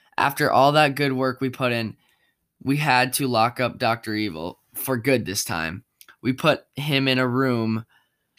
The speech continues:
for questioning, first asking him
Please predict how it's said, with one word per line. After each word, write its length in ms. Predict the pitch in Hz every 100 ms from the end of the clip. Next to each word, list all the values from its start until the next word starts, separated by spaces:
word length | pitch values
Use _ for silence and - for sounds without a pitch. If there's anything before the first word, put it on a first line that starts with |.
| _
for 180 | - 147
questioning, 680 | - 143 127 - 107 95 -
first 340 | - 135 139
asking 500 | - 110 120 - 127
him 440 | 135 135 117 113